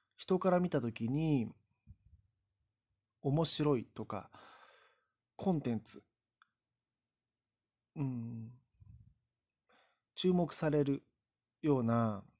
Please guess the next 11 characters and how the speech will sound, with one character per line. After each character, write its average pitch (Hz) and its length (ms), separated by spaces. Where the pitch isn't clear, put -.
そ 185 300
う 175 60
い 165 280
う、 - 60
こ 151 640
う、 - 20
こ - 120
と 147 140
が 117 80
多 160 220
か-、 110 160